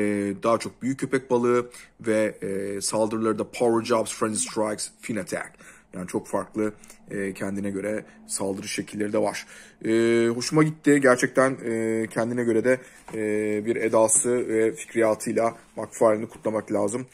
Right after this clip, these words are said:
Ve bu güzel köpek balığına şöyle bir de yakından bakalım. İçinden de güzel bir kart çıkıyor sanırım. Hadi bakalım. Evet, Raw ten Frenzy harika, muhteşem bir megalodon veya büyük beyazın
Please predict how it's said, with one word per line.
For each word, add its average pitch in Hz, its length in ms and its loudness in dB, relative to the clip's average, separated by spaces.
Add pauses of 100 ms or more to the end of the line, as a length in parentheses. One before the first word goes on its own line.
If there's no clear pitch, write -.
(240)
Ve 104 100 -2
bu 107 80 -10
güzel 117 380 6
köpek 104 360 -8
balığına 107 160 -6
şöyle 107 200 -4
bir 104 80 -10
de 110 60 -2
yakından 113 340 -6
bakalım. 110 320 -4
İçinden 104 320 -10
de - 20 -10
güzel 104 260 -8
bir 104 60 -16
kart - 240 -10
çıkıyor - 200 -14
sanırım. - 300 -10
Hadi 85 140 -10
bakalım. - 260 -16 (2000)
Evet, 104 440 -2
Raw 123 420 6
ten 123 280 2
Frenzy 123 640 0
harika, 110 540 2
muhteşem 117 500 -2
bir 117 80 -2
megalodon 113 680 2
veya 107 340 0 (380)
büyük 151 300 -4
beyazın 117 440 2